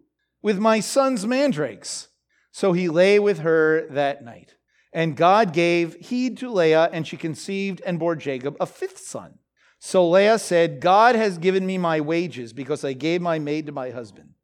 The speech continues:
So she named him Issachar. Leah conceived again and bore a sixth son to Jacob. Then Leah said, "God has endowed me with a good gift. Now my husband will dwell with me because I have borne him six sons." So she named him Zebulun.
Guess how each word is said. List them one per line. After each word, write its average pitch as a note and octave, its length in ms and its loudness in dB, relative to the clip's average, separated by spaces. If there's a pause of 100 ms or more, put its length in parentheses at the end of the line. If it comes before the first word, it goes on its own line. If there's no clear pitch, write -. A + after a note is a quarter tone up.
(260)
So - 160 -4
she D#3 200 -8
named D#3+ 280 -4
him F3 100 -4
Issachar. A#2+ 540 -12 (380)
Leah F#3+ 300 6
conceived G#3 440 -4
again A#3+ 460 4
and F#3+ 120 0
bore G#3+ 400 2 (260)
a A3+ 80 0
sixth - 460 -4
son F#3 300 2
to D#3 120 -6
Jacob. A#2 420 -12 (400)
Then E3+ 200 0
Leah F3 240 6
said, F3 220 -4
"God E3+ 160 4
has F3 120 -2
endowed G3+ 500 4
me B3+ 100 -2
with B3+ 140 -2
a C4 40 -2
good A#3 240 -6
gift. D4 400 -4 (380)
Now F#3 260 2
my A3+ 220 4
husband A#3 460 2
will A#3+ 140 2
dwell B3+ 500 2
with B3 200 -4
me F3 380 -4 (260)
because F#3+ 260 2
I G3+ 120 6
have F#3 180 6
borne G#3 260 2
him G3+ 140 0
six - 300 -12
sons." B2 500 -12 (260)
So - 200 -4
she E3+ 180 -6
named D3+ 240 -4
him C#3+ 160 -8
Zebulun. C3+ 680 -6